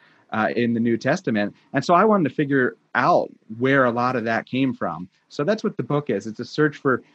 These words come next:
understanding where the modern, um, interpretations of the Christian right in America came from, but also it's an attempt to go back into the sources and say, well, when you take this "God made them male and female" out of context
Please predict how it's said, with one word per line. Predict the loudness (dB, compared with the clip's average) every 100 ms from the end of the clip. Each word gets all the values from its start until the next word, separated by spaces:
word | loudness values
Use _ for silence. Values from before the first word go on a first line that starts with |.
| _ _
understanding | 0 0 0 -2 0 0 2 0 0
where | 0 2 2
the | 0 0 0
modern, | 2 2 2 2 2 0 -2
um, | 0 0 2 0 -4 -4
interpretations | -4 -2 -2 -2 -2 -4 -2 -4 -4 -2
of | -2
the | -4
Christian | -4 -4 -2
right | -2 -2
in | -2
America | 0 2 2 0
came | -6 -4 -4
from, | -2 -2 -2 -6 _ _ _
but | 2
also | 4 2 0 0
it's | 0 -2
an | -4
attempt | -4 -2 -4
to | -4
go | 0 0 2
back | 2 0 -2 -4
into | -2 -2 -2 -4
the | -4
sources | -4 -2 -2 -4 -8 -10 _ _
and | -8 -2
say, | 2 4
well, | 4
when | 2 2
you | 2
take | 0 2 2 0 _ _ _ _ _ _ -12
this | -6 -4 -2
"God | 2 2 4
made | 2 0
them | 0
male | 0 0 0
and | -2
female" | 0 0 2 0
out | 2 2
of | 0
context | -2 -2 -2 -4 -4 -6